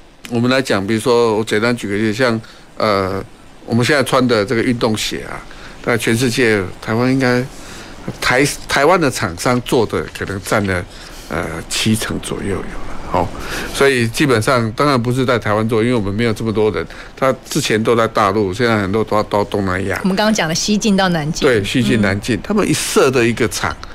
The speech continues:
Speaker 1: 那个组装那个运动鞋厂都是十万人起跳的，
Speaker 2: 嗯。
Speaker 1: 呃，几十万人一个厂，
Speaker 2: 嗯。
Speaker 1: 所以规模都很大，
Speaker 2: 嗯。
Speaker 1: 而且，呃，非常多厂。
Speaker 2: 嗯。
Speaker 1: 所以这个是，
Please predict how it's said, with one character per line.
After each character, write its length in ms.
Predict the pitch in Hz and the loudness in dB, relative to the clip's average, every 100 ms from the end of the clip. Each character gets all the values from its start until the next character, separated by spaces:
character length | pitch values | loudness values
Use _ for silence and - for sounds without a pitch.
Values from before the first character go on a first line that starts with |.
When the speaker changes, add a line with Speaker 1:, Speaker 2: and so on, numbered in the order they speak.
| - | -6
Speaker 1:
那 100 | 165 | 0
个 120 | 143 123 | 2 2
组 220 | 127 107 | 0 0
装 260 | 147 139 | 4 4
那 80 | 143 | 4
个 260 | 127 117 107 | 4 4 2
运 120 | 139 | 0
动 160 | 135 131 | 2 2
鞋 200 | - 101 | 2 0
厂 200 | - 87 - - - - | 0 -8 -8 -14 -16 -2
都 160 | 139 143 | 2 2
是 360 | - 135 117 - - - - | 2 2 2 -2 -16 -18 -12
十 340 | - - 113 110 | -6 -4 0 2
万 240 | 131 113 | 4 2
人 180 | 95 92 | 0 -4
起 200 | - - - | -4 -6 -4
跳 260 | - 95 76 | -2 0 -2
的， 80 | - - - - - | -8 -14 -16 -16 -2
Speaker 2:
嗯。 80 | 214 | 2
Speaker 1:
呃， 20 | |
几 180 | 208 190 | 4 2
十 180 | 82 117 | 0 2
万 220 | 120 104 | 4 2
人 100 | 82 - - | -2 -8 -6
一 140 | 123 110 | 0 2
个 80 | |
厂， 200 | 107 - - | 0 -4 -8
Speaker 2:
嗯。 300 | - - - | -12 -14 -2
Speaker 1:
所 100 | 190 | 0
以 40 | |
规 140 | 190 202 | 4 4
模 140 | 160 | 4
都 120 | 156 | 4
很 100 | 147 | 2
大， 140 | 127 127 | 2 0
Speaker 2:
嗯。 0 | |
Speaker 1:
而 60 | |
且， 140 | 147 110 101 | 0 -4 -2
呃， 120 | 123 | -2
非 260 | 120 147 131 | 0 0 0
常 180 | 107 104 | -2 0
多 180 | 110 | -2
厂。 180 | 107 - - - - | -2 -8 -14 -18 -4
Speaker 2:
嗯。 320 | 196 180 165 160 | -2 -2 -6 2
Speaker 1:
所 80 | |
以 160 | 175 131 | 2 4
这 140 | 139 | 2
个 100 | 143 | 2
是， 400 | 123 135 127 117 | 2 4 4 2